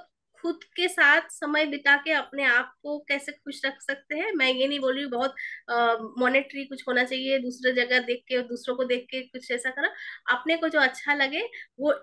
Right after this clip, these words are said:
एकदम, अ, आप अकेले हो और उस time में आपको जो अच्छा लगे वो ही आपके लिए असली खुशी है। जैसे मेरे लिए, मुझे लगता है मैं सोचती बहुत हूँ, मैं,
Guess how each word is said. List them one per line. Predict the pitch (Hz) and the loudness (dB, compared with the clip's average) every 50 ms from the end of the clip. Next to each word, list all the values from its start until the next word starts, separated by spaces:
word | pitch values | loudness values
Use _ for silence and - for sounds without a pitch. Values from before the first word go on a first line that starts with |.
| - | -4
एकदम, | 277 294 285 - 311 311 320 320 302 - - _ _ _ - - | -4 -4 -2 0 2 4 4 4 2 0 -4 _ _ _ -4 -2
अ, | 247 247 240 240 233 214 220 - _ _ _ _ _ _ _ _ _ - - | 2 2 4 2 2 0 -4 -10 _ _ _ _ _ _ _ _ _ -2 2
आप | 277 320 320 320 - - | 2 2 2 2 -4 -8
अकेले | 262 254 - 302 311 320 330 330 | -6 -4 -2 -2 0 2 2 0
हो | 330 311 320 | 2 2 2
और | 320 311 294 269 | 2 2 2 0
उस | - - 277 - - - | -2 -6 -10 -12 -4 0
time | 311 311 330 339 | 2 4 4 4
में | 330 | 4
आपको | 302 285 285 285 - 311 302 | 4 4 2 0 -4 -10 -10
जो | 294 _ - 302 | -10 _ -2 0
अच्छा | 302 285 294 - - 311 | 0 0 0 -2 -6 -2
लगे | 311 311 311 302 349 | 0 0 0 0 0
वो | 349 285 240 240 247 | -4 -2 -2 0 2
ही | 269 302 330 330 | 2 2 2 2
आपके | 285 247 220 - - - 247 | 4 2 2 0 -4 -8 -6
लिए | 247 247 254 247 | -4 0 2 2
असली | 233 220 - - - - 240 220 | 2 2 0 -4 -16 -14 -14 -14
खुशी | 220 - 185 - - - - 170 165 | -14 -14 -16 -16 -18 -18 -14 -12 -12
है। | 160 147 - _ _ _ - _ _ - | -12 -12 -14 _ _ _ -20 _ _ 0
जैसे | 240 247 - - - - - 285 - | 0 0 -2 -8 -10 -8 -8 -6 -4
मेरे | 285 269 262 254 262 277 285 | 0 2 4 4 4 4 2
लिए, | 285 277 277 277 277 277 | 0 -2 -2 0 0 0
मुझे | 269 262 254 247 262 | 0 0 -2 0 0
लगता | 262 262 254 262 - 269 | 0 0 0 -2 -2 -4
है | 269 | -2
मैं | 269 269 269 | -2 -2 -4
सोचती | - - 240 240 240 - _ - 277 | -2 -2 -4 -4 -4 -6 _ -8 -2
बहुत | 254 254 262 262 277 | 0 0 0 0 -2
हूँ, | 277 277 | -2 2
मैं, | 285 277 262 | 2 2 2